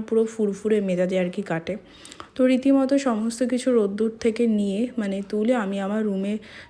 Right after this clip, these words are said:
সমস্ত কিছু গুছিয়ে নিচ্ছি। আর এই যে গলিটা দেখতে পাচ্ছ, এই গলিটা আমার specially গরমকালে বসে থাকতে যে এত ভালো লাগে, কারণ আমাদের পুরো বাড়ির সামনে একটা বড় মাঠ আছে, আর এত হাওয়া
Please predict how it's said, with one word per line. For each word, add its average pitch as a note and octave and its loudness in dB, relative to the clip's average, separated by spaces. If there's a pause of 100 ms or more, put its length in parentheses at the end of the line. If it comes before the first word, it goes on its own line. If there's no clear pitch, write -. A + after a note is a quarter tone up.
সমস্ত G#3+ 0 (100)
কিছু A#3 0 (100)
গুছিয়ে G#3+ 0
নিচ্ছি। G3 -4 (300)
আর G3+ 0 (240)
এই A#3+ 4
যে B3+ 2
গলিটা G3+ 4
দেখতে G#3+ 0
পাচ্ছ, G#3+ 0 (160)
এই A3+ -6
গলিটা G3+ 0
আমার G#3+ -2 (560)
specially A#3 -2 (400)
গরমকালে A#3 0 (180)
বসে A3+ 0 (100)
থাকতে A3+ -4
যে A#3+ 0 (160)
এত F#3 -12 (120)
ভালো B3 0
লাগে, B3+ 4
কারণ G#3 0
আমাদের G3 0 (100)
পুরো A#3+ 2 (1000)
বাড়ির G3+ 2 (100)
সামনে G3 0 (1040)
একটা A#3 -2
বড় G#3 4 (160)
মাঠ G#3 0
আছে, G#3+ -2 (240)
আর G#3+ -4 (140)
এত - -10 (260)
হাওয়া G#3 0